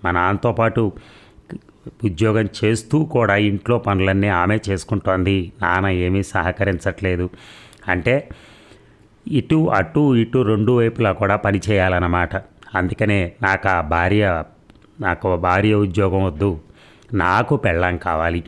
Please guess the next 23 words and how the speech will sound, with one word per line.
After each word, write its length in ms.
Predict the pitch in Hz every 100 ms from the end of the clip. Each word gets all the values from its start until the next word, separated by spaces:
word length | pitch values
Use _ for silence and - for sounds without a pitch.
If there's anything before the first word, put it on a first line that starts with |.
| -
నాకు 320 | 98 87 - 107
పెళ్ళాం 360 | 95 87 90
వస్తే 320 | 95 - 131
నాకు 340 | 131 98 87 92
ఆమె 160 | 87 90 98
చేసి 160 | 95 104
పెడుతూ 240 | 80 95
ఉంటుంది 420 | 85 78 87 90
అని. 240 | 76 82 - - - - -
అంటే 440 | 92 104 98 80 - - - - 101
ఆ 120 | 95
విషయాన్ని 580 | 92 - 131 135 139 127
తెలియచెప్పటానికి 960 | 110 104 120 120 - 95 104 98 104
ఆ 140 | 101 85
పాప 480 | - 90 104 113 117
చేసినటువంటి 600 | 110 - 107 101 87 92
ఆ 60 |
ప్రక్రియ 640 | - - 87 113 117 82 73 - - - - - -
ఆ 120 | 87
నాన్నలో 580 | 82 80 92 95 90 82
మార్పు 360 | 82 87 -
తెచ్చిందా? 540 | 107 104 - 117 113 127 - - - - - - - _ -
అలాంటి 640 | 92 87 87 82 98 85